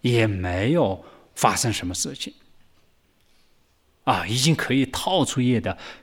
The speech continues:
圈套了吧？或者呢，他已经丢掉了吧？或者呢，已经经过百劫前生了，认为这肯定经过了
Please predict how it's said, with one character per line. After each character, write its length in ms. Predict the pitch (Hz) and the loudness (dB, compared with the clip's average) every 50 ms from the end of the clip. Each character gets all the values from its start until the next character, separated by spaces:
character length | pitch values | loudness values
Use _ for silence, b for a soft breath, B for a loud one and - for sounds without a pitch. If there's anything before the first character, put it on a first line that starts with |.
| B - | B -4
圈 300 | - - - 110 98 98 | 0 0 2 2 2 2
套 160 | 95 107 98 | 2 2 0
了 120 | 82 80 | 0 0
吧？ 240 | 80 87 92 - - - - - _ _ - - - - - - - - - - _ | -4 -6 -8 -8 -10 -16 -20 -20 _ _ -20 -20 -20 -20 -20 -20 -20 -20 -20 -20 _
或 260 | - - - 302 269 | -10 -2 2 2 4
者 120 | 180 156 147 | 4 4 4
呢， 200 | 139 143 135 B B B B - | 4 2 0 B B B B -8
他 240 | - - 190 156 131 | -6 -4 -4 -4 -4
已 240 | 196 202 214 226 | 0 2 4 4
经 440 | 214 220 - 151 143 151 160 - - - - _ | 4 6 6 6 6 6 4 2 -2 -8 -14 _
丢 320 | - 285 330 320 285 233 | 4 6 8 8 8 6
掉 240 | 185 185 196 165 127 | 6 6 4 4 2
了 140 | 101 95 90 | 0 -4 -8
吧？ 240 | 95 98 98 - - - - _ _ _ _ _ _ _ _ _ _ _ _ _ _ | -8 -10 -10 -14 -18 -20 -20 _ _ _ _ _ _ _ _ _ _ _ _ _ _
或 260 | - - 277 311 302 | -2 2 2 4 4
者 120 | 214 233 | 4 4
呢， 100 | 220 175 | 4 4
已 100 | 160 190 | 2 2
经 180 | 202 180 226 220 | 2 4 2 2
经 300 | - - - 285 262 226 | 4 4 6 6 6 6
过 160 | 143 123 107 | 4 2 0
百 360 | - - - - - 117 110 | 0 0 0 0 0 2 0
劫 160 | 95 - 104 98 | 0 2 2 2
前 260 | - - - 92 92 | 2 0 -2 -2 -2
生 180 | - - 120 101 | -2 -2 -4 -4
了， 100 | 90 B B B B | -4 B B B B
认 200 | - 139 151 143 | 4 6 6 6
为 80 | 135 120 | 6 4
这 140 | - - | 2 2
肯 400 | - - - - - 113 135 165 | 0 0 0 0 4 4 4 6
定 180 | - 214 214 202 | 6 6 6 4
经 300 | - - - 277 269 254 | 4 4 6 6 6 6
过 220 | 208 208 175 131 | 6 4 4 2
了 200 | 104 101 98 B | 2 0 -4 B